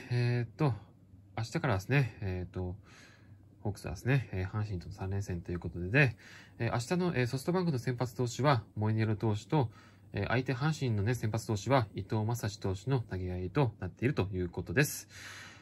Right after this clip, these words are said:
はい、えー、というわけで、えー、今日のですね、えー、試合の振り返りと、明日のね、えー、まあちょっとね、交流戦のね、えー、優勝へのね、条件について詳しくお伝えしました。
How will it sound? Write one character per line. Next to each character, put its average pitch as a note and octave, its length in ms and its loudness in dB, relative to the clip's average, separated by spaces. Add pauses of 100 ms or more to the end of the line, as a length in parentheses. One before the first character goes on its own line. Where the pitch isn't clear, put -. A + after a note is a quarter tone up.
(140)
は F#3 100 6
い、 F3+ 120 6
え D3+ 200 6
ー、 D3+ 40 0
と D#3 100 0
い - 20 4
う - 40 4
わ D3+ 40 0
け C3+ 80 -2
で、 D#3+ 180 10 (160)
え A#2 280 4
ー、 - 40 -2
今 C3 100 4
日 A2+ 60 2
の G2 60 0
で - 20 -2
す G2 80 -8
ね、 C3+ 300 4
え F#2+ 320 0
ー、 - 20 -8
試 G#2+ 100 -4
合 - 20 0
の G2+ 100 0
振 G2+ 120 -2
り G2+ 80 -2
返 G2 160 -2
り F#2+ 80 -4
と、 D#3 260 4 (520)
明 G#2+ 80 0
日 - 160 -4
の G#2+ 100 2
ね、 C3 320 4
え F#2+ 260 -2
ー、 - 40 -18 (100)
ま G2+ 80 0
あ - 20 -2
ち - 60 -8
ょ - 20 -8
っ - 20 -8
と F#2 80 -2
ね、 B2 220 2
交 A2 160 0
流 G#2+ 80 2
戦 G#2+ 140 -2
の G2 60 0
ね、 B2+ 220 2 (420)
え E2+ 140 -2
ー、 - 20 0
優 F#2 160 2
勝 G#2 360 0
へ - 20 0
の F#2 60 0
ね、 A#2 140 0
条 G2+ 160 0
件 F#2 200 -4
に F2+ 80 -4
つ F2 140 -6
い E2+ 60 -4
て D3+ 340 2
詳 G2 80 -6
し - 80 -10
く - 120 -10
お E2 60 -4
伝 - 160 -12
え F#2 40 -6
し - 100 -12
ま G#2 80 -4
し G#2 80 -6
た。 - 160 2